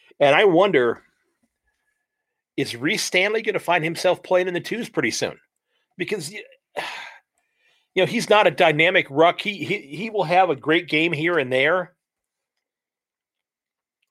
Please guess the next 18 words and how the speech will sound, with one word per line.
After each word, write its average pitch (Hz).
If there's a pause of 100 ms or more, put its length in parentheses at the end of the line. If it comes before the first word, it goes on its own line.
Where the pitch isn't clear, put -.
(100)
But 147
are 143
they 175
gonna, 196
are 156
they 160
gonna 202
make 175
a 185
decision 175
to 135
go 143
to 156
somebody 147
else 175
here 147
pretty 120
soon? 110